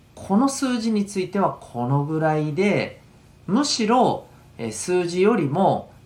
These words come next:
違う面の部分を大切にした方がいい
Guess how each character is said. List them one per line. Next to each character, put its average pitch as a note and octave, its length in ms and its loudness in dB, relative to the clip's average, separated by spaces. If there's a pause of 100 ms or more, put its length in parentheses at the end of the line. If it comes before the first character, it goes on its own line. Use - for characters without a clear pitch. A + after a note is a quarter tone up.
(180)
違 F3+ 60 2
う F#3 260 2
面 C#3+ 240 0
の G#2+ 120 -2
部 B2 120 -4
分 A#2+ 260 -4
を F3 120 -2
大 G#2+ 200 -6
切 G2+ 260 -10
に F#2 100 -6
し - 100 -10
た F#2+ 120 -4
方 F2+ 180 -8
が D#2 120 -14
い E2 160 -12
い - 60 -18